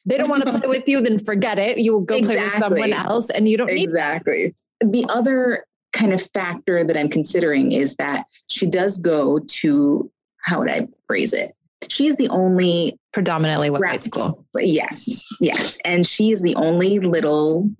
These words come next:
Speaker 2: Black girl in her class. So I don't know if it's me playing, like, kind of playing that in my head is like, "Is that a factor?" Now, she hasn't said that. She hasn't said that. She hasn't said that they've said anything or done anything or,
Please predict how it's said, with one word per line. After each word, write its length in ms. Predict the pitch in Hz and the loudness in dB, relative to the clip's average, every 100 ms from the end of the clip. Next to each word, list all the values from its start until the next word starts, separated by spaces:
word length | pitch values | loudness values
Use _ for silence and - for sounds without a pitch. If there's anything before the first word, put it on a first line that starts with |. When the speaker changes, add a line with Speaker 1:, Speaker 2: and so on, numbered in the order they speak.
| 240 - | -4 -2
Speaker 2:
Black 260 | 202 254 262 | -2 -2 -2
girl 240 | 196 196 | -2 2
in 100 | 208 | 2
her 100 | 214 | 2
class. 500 | 208 226 - 175 - - _ - | 0 -4 -4 -10 -12 -14 _ -6
So 200 | - 240 | -4 -2
I 140 | - | 0
don't 300 | 277 302 233 | 2 2 4
know 260 | 233 240 233 | 2 2 0
if 220 | 208 214 196 - _ _ | 0 0 -4 -6 _ _
it's 260 | - 196 - | -6 -4 0
me 640 | 190 190 190 214 226 262 254 - _ - | 0 0 0 0 2 0 -2 -8 _ -6
playing, 720 | 240 220 214 214 208 214 202 - _ - 202 | -2 0 2 2 2 2 0 -6 _ -4 0
like, 220 | 214 202 - | 0 0 -2
kind 160 | 208 | -2
of 100 | 185 | -4
playing 240 | - 214 196 | -4 0 2
that 100 | 180 | 2
in 100 | 165 | 0
my 100 | 156 | 0
head 180 | 160 165 | 0 0
is 120 | 156 | 0
like, 140 | 147 | 0
"Is 180 | - 185 | 0 0
that 260 | 165 165 120 | 0 -4 -8
a 240 | - - | -10 -6
factor?" 560 | 220 262 - 320 370 392 _ - - - - | -4 -4 -4 0 0 0 _ -18 -10 -10 -4
Now, 380 | - 214 208 208 | -2 0 0 0
she 380 | - - - 339 | 0 -2 2 2
hasn't 320 | 262 185 147 | 2 -2 -4
said 200 | - - - | -4 -6 -6
that. 160 | - | -8
She 260 | - - 208 | -6 0 2
hasn't 220 | 214 190 | 2 0
said 280 | - 175 160 | -2 -2 0
that. 140 | 160 | -2
She 100 | - | -2
hasn't 160 | 165 156 | -2 0
said 140 | 147 | 0
that 100 | - | -2
they've 140 | - - | -4 -6
said 320 | - 214 202 | -4 -2 2
anything 460 | 196 185 170 175 160 | 2 2 2 0 2
or 80 | |
done 340 | 156 156 208 202 | -2 -2 0 2
anything 600 | 180 165 165 151 139 139 | 2 0 0 2 2 0
or, 160 | 147 | -2